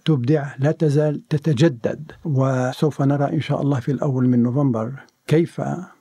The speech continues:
يظهر هذا التجدد والتجديد سواء على مستوى الشكل أو على مستوى المضمون؟ الجزيرة إذن مستمرة لأن الجزيرة رسالة.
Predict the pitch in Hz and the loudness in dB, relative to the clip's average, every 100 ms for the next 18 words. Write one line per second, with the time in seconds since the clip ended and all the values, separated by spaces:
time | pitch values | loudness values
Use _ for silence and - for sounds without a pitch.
0 | _ 151 160 131 139 127 120 127 - - | _ 0 0 0 0 0 -2 -4 -8 -10
1 | - 143 139 131 151 135 117 127 - 135 | -4 0 2 0 0 -2 0 -2 0 -2
2 | 120 131 113 - - _ _ _ _ _ | 0 0 0 -4 -18 _ _ _ _ _
3 | 135 131 135 123 127 127 - 131 123 175 | -2 0 0 0 0 -2 -2 -4 -4 -6
4 | 139 180 - 120 131 123 123 156 123 117 | -4 -2 -2 -2 0 0 -2 -4 -2 -2
5 | 117 127 120 - - _ _ - 131 135 | 0 0 0 -4 -10 _ _ -2 0 2
6 | 170 160 156 131 143 139 151 - - _ | 2 2 0 0 0 0 -4 -10 -20 _
7 | _ _ - 156 - 143 143 135 131 131 | _ _ -4 -2 0 2 2 2 0 -2
8 | - 143 170 139 131 127 127 127 117 110 | -4 -4 0 2 2 0 0 0 0 -2
9 | 107 127 117 | -4 -6 -6